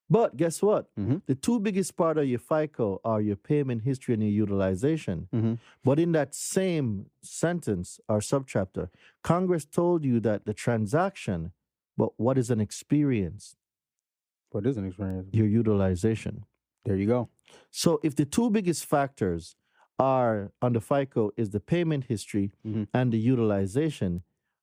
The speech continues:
Speaker 1: but on your consumer report, Congress tells you, tells you that the transaction or the experience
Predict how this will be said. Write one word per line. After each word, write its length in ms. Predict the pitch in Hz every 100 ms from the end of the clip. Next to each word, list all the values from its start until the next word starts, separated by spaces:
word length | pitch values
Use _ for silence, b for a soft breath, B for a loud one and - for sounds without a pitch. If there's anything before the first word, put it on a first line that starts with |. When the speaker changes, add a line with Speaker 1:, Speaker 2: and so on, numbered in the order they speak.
| -
Speaker 1:
but 180 | 120 135
on 140 | 131
your 120 | 120 107
consumer 560 | 117 107 - 208 170
report, 380 | 123 - 101 92
Congress 420 | 139 156 165 147
tells 380 | - 127 120 98
you, 200 | 101 95 _ b b
tells 300 | - 151 127
you 100 | 117 110
that 200 | 104 92 _ _ _ -
the 240 | 113 104
transaction 840 | - 135 123 101 156 190 - - 107
or 100 | 107
the 160 | 104
experience 960 | 104 - - 185 180 143 107 92 -